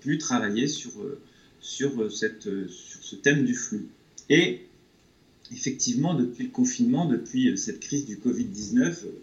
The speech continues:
il n'y a pas, il n'y a pas une journée où on parle de flux, <laughs> de flux, euh, aériens, de flux de personnes, de flux de,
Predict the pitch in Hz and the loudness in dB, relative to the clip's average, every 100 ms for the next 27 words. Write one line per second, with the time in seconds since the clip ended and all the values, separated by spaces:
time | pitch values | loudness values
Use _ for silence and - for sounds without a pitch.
0 | - _ _ _ - - 127 123 - - | -20 _ _ _ -20 -2 2 2 0 -10
1 | - - 120 123 139 143 131 123 151 123 | -20 -14 -6 0 2 4 4 6 6 4
2 | 110 110 110 120 110 113 - 147 190 202 | 4 0 0 0 2 0 0 2 0 -2
3 | - - - - - - - - - - | -10 -14 -14 -16 -20 -20 -14 -14 -16 -20
4 | - - - - 104 117 123 - 120 131 | -20 -16 -14 -12 -2 -2 0 -4 4 8
5 | 135 104 - 110 117 120 123 113 131 160 | 8 8 4 4 4 6 6 6 4 2
6 | 143 113 113 - 127 127 110 101 120 - | 2 2 0 -4 0 2 2 0 -4 -4
7 | - - _ - 127 147 135 107 - - | -8 -14 _ -4 2 2 4 2 -2 -4
8 | 127 135 117 101 98 | -2 0 0 0 -2